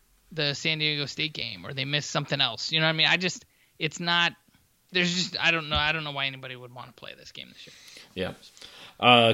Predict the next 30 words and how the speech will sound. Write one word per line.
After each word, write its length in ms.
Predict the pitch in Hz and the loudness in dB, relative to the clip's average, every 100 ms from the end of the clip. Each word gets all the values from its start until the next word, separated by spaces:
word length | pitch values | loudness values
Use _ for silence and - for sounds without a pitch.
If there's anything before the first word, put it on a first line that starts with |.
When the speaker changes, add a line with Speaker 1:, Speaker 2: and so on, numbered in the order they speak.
| - | 6
Speaker 2:
Chris 260 | 190 170 | 6 6
Murphy, 380 | 143 139 135 131 | 6 4 6 4
that's 260 | 117 107 - | 6 4 6
at 200 | 117 117 | 6 6
C 160 | - 123 | 6 4
Murphy 320 | 110 104 110 | 4 2 0
Pro 260 | 98 117 107 | 2 4 2
on 100 | 101 | 0
Twitter, 320 | 120 107 104 | 2 4 4
says, 340 | - 113 104 | 4 4 4
"Should 300 | - 143 127 | 4 4 2
teams 320 | - 208 247 190 | 2 2 2 4
be 120 | 143 | 2
penalized 680 | - 175 175 160 151 139 113 | 2 4 8 8 8 6 2
or 120 | 110 | 2
rewarded 460 | 110 113 123 110 | 4 6 6 6
for 140 | - 101 | 0 2
how 160 | 117 | 4
they 140 | 117 113 | 6 6
navigated 540 | 110 107 107 104 110 | 6 2 2 2 2
the 60 | 117 | 0
pandemic? 540 | - 113 101 87 90 - - - - - | 0 -2 -2 -4 -6 -10 -20 -20 -20 -6
Is 220 | - 123 135 | 2 6 8
it 140 | 131 | 8
a 40 | |
reflection 540 | 131 123 - 107 - 104 | 8 6 6 4 4 0
of 100 | 95 | -2
leadership? 500 | 95 95 - 95 82 | -2 0 2 2 0
Hashtag 520 | 87 85 - 85 73 | 0 0 0 -2 -2
tweetbag." 380 | - 65 - | -6 -8 -8